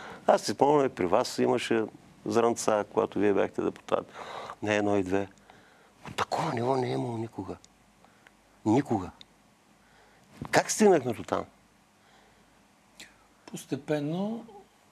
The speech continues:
Speaker 2: за мнозина вероятно неусетно. През последните двайсет години започна постъпателно една отрицателна кадрова селекция в партиите.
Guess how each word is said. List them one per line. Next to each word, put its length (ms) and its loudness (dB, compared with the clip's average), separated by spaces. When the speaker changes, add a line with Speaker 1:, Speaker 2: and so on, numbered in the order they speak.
Speaker 2:
за 200 -2
мнозина 440 2
вероятно 480 2
неусетно. 720 -2
През 120 -4
последните 540 0
двайсет 420 0
години 320 0
започна 600 -2
постъпателно 840 0
една 340 -2
отрицателна 760 -2
кадрова 380 -2
селекция 560 -10
в 60 -20
партиите. 680 -10